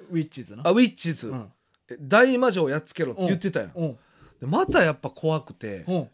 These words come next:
Speaker 2: Xで流れてきて。
Speaker 1: あー。
Speaker 2: え、
Speaker 1: あの、
Speaker 2: お前？
Speaker 1: このベロン、
Speaker 2: あ、
Speaker 1: 顔のベロンのやつやろ？
Speaker 2: そう。
Speaker 1: そう、あれな、
Speaker 2: あれなんなん？あ、
Speaker 1: 昔から結構流れてる。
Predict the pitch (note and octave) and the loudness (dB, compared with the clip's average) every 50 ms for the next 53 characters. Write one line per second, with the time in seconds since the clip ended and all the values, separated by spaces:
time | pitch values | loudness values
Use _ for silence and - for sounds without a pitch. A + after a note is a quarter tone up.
0 | _ - A#3 B3 - _ - - D#3 - - A#2+ A2 C3+ C3+ C3 C3 C3 B2+ - | _ 2 2 2 0 _ -10 -10 -10 -8 -8 -10 -8 -8 -6 -6 -6 -8 -8 -10
1 | B2 - A2+ - - - - G#3+ A#3+ C4+ C#4 C#4 C#4+ C#4 C#4 C4+ C4+ C4 B3+ A#3 | -14 -16 -16 -18 -18 -6 0 2 4 4 6 4 4 4 4 4 4 4 4 4
2 | G#3 D#3 B2 - _ _ _ _ _ _ _ _ _ _ - A#3+ - G#3 G#3+ G#3+ | 4 2 -2 -6 _ _ _ _ _ _ _ _ _ _ 2 4 6 6 6 8
3 | A3 B3+ D4 F4 F#4+ F4+ - - - - - - A#3 A#3+ G3+ E3+ B3 B3 A3 A3 | 10 10 10 10 8 6 0 -8 -20 -2 2 4 4 4 4 2 -2 -4 -4 -4
4 | B3 C4 A#3+ B3 D4+ G#3+ - A#3+ B3 B3 B3 B3 A#3 G3 F#3+ F#3+ F#3+ F#3+ D4+ E4 | -4 0 2 4 4 4 6 8 10 10 10 10 8 4 2 4 6 8 8 10
5 | C#4 F3+ B2+ B2+ A#2+ G#2+ G#2 D3+ _ _ _ - - E3+ D3+ - A#3+ B3+ C#4+ D4+ | 10 8 6 2 -6 -10 -12 -14 _ _ _ -2 0 0 0 2 4 4 4 4
6 | D4+ C#4 C4 A3+ F#3+ G#3 B3 C#4+ C#4 G#3+ F#3+ F#3+ A3+ D4 F4+ F#4 - D3+ G2 - | 2 2 2 4 4 6 6 4 4 2 2 4 4 4 4 4 2 0 -2 -6
7 | - _ - F#3 G#3+ A3 A3+ C4+ C4 C4 - C#4+ - - G#4+ A#3 - - G#3+ G#3 | -10 _ 0 4 4 6 6 6 6 4 2 -2 0 0 0 2 2 0 -2 -2
8 | - D#3 C#3+ D#3 D#3 D#3 D3 C3+ - B2 A2+ F#2+ - | -2 -2 -2 0 0 0 -2 -2 -4 -8 -10 -12 -14